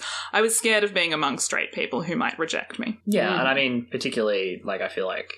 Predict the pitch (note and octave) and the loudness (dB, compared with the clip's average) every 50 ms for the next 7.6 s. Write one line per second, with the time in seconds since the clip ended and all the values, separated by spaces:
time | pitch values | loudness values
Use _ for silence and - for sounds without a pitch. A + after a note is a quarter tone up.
0 | - - G2+ - - A2 G2+ F#2 F2+ F2+ F#2+ - - _ _ - - - - - | -10 -10 -10 -6 -4 -4 -4 -4 -4 -6 -8 -10 -12 _ _ -20 -10 -8 -6 -2
1 | - D#3+ D3+ D3 C#3+ C#3 C3+ C3 C3 C3 B2+ B2+ - - A#2 A2 - - - - | 0 0 2 2 2 2 2 2 0 -2 -4 -6 -2 0 0 0 0 -2 -4 -2
2 | G#2 F#2 F#2+ F#2+ F#2+ B2+ C#3 - _ _ - - A#2 G#2 G#2 A2 G#2 G2+ G2+ G2+ | 0 0 0 0 -2 -4 -6 -10 _ _ -8 -6 -4 -4 -4 -4 -4 -2 -2 -2
3 | G2 G2 F#2 F2 F#2 F#2+ - - - - - _ - - - B2 A2+ G#2+ G2+ G2 | 0 -2 -2 -4 -6 -8 -10 -10 -10 -12 -12 _ -14 -2 0 2 4 4 4 2
4 | F#2 F#2+ G2+ - - - - - A2 F#2 - G2 F#2+ - - G2 F#2+ F2+ E2+ - | 2 0 -2 -6 -8 -8 -2 -2 -2 0 0 -4 -4 -2 -2 -2 0 0 -2 -4
5 | - - _ - A#2 A2 G#2 G2 G2 F#2+ F#2+ - - _ _ - G#2+ F#2 - - | -8 -18 _ -6 -4 -4 -4 -4 -6 -8 -10 -10 -12 _ _ -6 -6 -4 -2 -2
6 | A2 F#2 E2 D#2+ D#2 - - - - - G2+ G2 - G2 G2 - - - - G#2+ | -2 -4 -4 -6 -8 -8 -6 -6 -6 -6 -4 -4 -4 -6 -4 -4 -6 -2 -2 -2
7 | G2+ G2+ - - A2 F#2+ F2+ F2+ F2 F2 - | -2 -4 -4 -2 -2 -2 -2 -2 -6 -10 -14